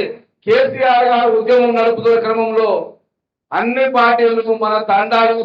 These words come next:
ప్రత్యేక పంచాయతీ ఇస్తామని వాగ్దానం చేసి మేనిఫెస్టోలో చేసి కూడా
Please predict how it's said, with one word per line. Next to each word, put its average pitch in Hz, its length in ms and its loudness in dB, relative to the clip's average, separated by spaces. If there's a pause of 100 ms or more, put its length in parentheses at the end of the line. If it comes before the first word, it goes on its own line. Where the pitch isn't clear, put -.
ప్రత్యేక 214 320 -2 (120)
పంచాయతీ 208 520 -2
ఇస్తామని 208 480 -2 (140)
వాగ్దానం 226 500 0 (100)
చేసి 233 320 2 (760)
మేనిఫెస్టోలో 277 920 0 (160)
చేసి 285 320 0 (140)
కూడా 247 240 0